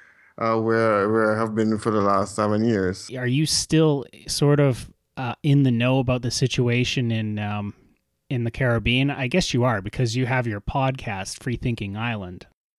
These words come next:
Speaker 1: Right. Yeah, I was gonna mention that after the blogging that we do have Free Thinking Island, which I should say I really enjoy doing it with, uh, Joy Holloway.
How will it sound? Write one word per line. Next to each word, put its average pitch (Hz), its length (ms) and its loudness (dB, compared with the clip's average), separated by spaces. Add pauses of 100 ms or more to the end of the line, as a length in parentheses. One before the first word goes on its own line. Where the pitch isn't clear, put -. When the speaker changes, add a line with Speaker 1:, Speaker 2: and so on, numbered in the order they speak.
(280)
Speaker 1:
Right. 127 240 0
Yeah, 139 100 4
I 156 60 6
was 151 140 4
gonna 156 240 4
mention 165 360 2
that 123 200 2
after 139 380 2
the 117 100 -2
blogging 120 480 2
that 117 140 2
we 123 100 0
do 143 180 0
have 131 220 0
Free 131 180 -2
Thinking 123 360 -2
Island, 113 420 2
which 113 180 -2
I 113 140 2
should 107 180 -8
say 113 120 0
I - 20 2
really 113 320 0
enjoy 113 380 2
doing 113 260 2
it 87 80 -2
with, 107 220 2
uh, 107 160 2
Joy 107 260 4
Holloway. 113 540 2